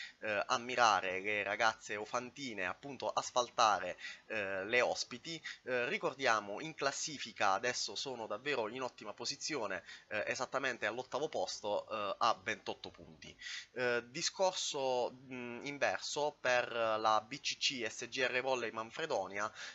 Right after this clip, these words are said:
eh, che purtroppo cede, eh, in trasferta contro Givova Scafati per tre set a uno. Eh, le ragazze sono siponti-, eh, le ragazze sipontine sono a diciannove punti, eh, purtroppo sempre alla penultima posizione.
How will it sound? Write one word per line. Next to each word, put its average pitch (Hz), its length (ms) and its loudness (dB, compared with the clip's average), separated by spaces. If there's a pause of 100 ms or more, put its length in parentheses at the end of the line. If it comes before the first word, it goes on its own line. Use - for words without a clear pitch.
eh, 113 300 -2
che 147 140 -2
purtroppo 135 840 -2
cede, 127 600 2
eh, 107 400 -4
in 120 120 -10
trasferta 110 680 0
contro 120 380 -10
Givova 123 360 -4
Scafati 98 600 -2
per 101 460 -2
tre 117 160 0
set - 420 -6
a 101 100 2
uno. 90 380 -6 (380)
Eh, 104 160 -2
le 117 100 2
ragazze 123 340 2
sono 123 240 -6
siponti-, 170 560 -8
eh, 123 80 -4
le 117 140 -2
ragazze 131 260 0
sipontine 156 480 -10
sono 117 360 -6
a 139 100 4
diciannove 147 420 -6
punti, 104 440 -12 (300)
eh, 113 160 -2
purtroppo - 680 -2
sempre 117 560 -2
alla 113 320 0
penultima 101 600 -8
posizione. - 880 -8